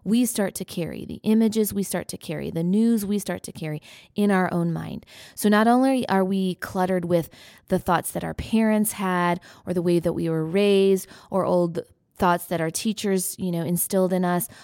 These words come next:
or continually old negative thoughts about ourselves, but now we're carrying all the other thoughts and images from everyone around us. And so we have to be diligent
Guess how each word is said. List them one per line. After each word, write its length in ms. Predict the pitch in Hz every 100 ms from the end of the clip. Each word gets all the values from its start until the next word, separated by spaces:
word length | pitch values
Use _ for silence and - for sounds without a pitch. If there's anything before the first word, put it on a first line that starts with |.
| -
or 480 | 190 175 165 165 -
continually 880 | - 196 - 208 202 190 185 175 170 -
old 440 | 185 185 185 175 -
negative 680 | 175 175 185 190 185 175 170
thoughts 500 | - 170 165 - -
about 280 | 160 156 151
ourselves, 680 | 151 - - 196 190 185 - - - -
but 120 | 190
now 320 | 202 202 208 208
we're 120 | 208
carrying 500 | - 190 180 175 175
all 440 | 175 180 185 185
the 180 | 185 196
other 240 | 170 165 165
thoughts 340 | 170 156 -
and 120 | 170
images 580 | - 170 160 160 156 - - _
from 260 | _ 180 170 -
everyone 640 | 160 156 165 156 156 151
around 580 | 151 151 147 143 147 147
us. 380 | 135 - - - - - _
And 200 | 196 190
so 240 | 180 - 170
we 800 | 160 165 175 226 262 269 285 302
have 280 | 277 269 -
to 100 | 240
be 140 | 240
diligent 680 | 196 185 170 156 156 147 -